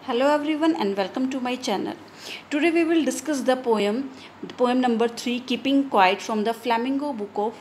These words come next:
Class twelve. And this poem has been written by the poet Pablo Neruda. And before starting the poem, you just subscribe my channel and press the bell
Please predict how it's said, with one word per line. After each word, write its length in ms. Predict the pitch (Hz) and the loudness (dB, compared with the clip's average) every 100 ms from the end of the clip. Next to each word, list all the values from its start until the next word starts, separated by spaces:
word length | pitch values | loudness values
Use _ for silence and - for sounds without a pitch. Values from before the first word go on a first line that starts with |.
| - | -4
Class 420 | 185 170 208 - - | 0 0 -4 -12 -4
twelve. 220 | 196 - - - - - - - - - - - | -2 -2 -6 -20 -20 -20 -20 -20 -20 -18 -18 -2
And 320 | - 196 196 240 - - - 180 | 4 4 4 -4 -14 -20 -10 0
this 220 | 349 - | 2 2
poem 380 | - 247 240 240 | -2 -4 -2 -4
has 320 | 226 220 196 | 0 0 0
been 240 | 202 226 214 | 0 -2 -2
written 420 | 220 220 214 220 | -4 -2 0 0
by 260 | 202 185 180 | 0 0 0
the 120 | 165 - | -4 0
poet 480 | 208 190 190 190 - - | 2 2 0 -6 -8 0
Pablo 480 | 185 165 190 196 214 214 | 0 0 -2 -6 -6 -6
Neruda. 460 | 185 165 160 - - - - - - - - - | -4 -4 -4 -8 -12 -16 -20 -20 -20 -18 -16 -10
And 160 | 196 180 | -6 -6
before 280 | 175 262 294 | -2 0 0
starting 480 | 294 240 240 254 240 | 2 2 2 -2 -2
the 100 | 247 | -4
poem, 500 | 240 233 240 277 285 - - | -2 -2 0 -2 -4 -10 -10
you 80 | 196 | -2
just 320 | 214 269 - | 2 2 0
subscribe 400 | 233 - 202 190 | -4 -2 -4 -2
my 140 | 190 190 | -4 -4
channel 260 | 202 214 262 | -4 -4 -2
and 200 | 185 170 | -2 -2
press 240 | 180 165 | -4 -6
the 140 | 156 277 | 0 0
bell 220 | 180 175 | 2 0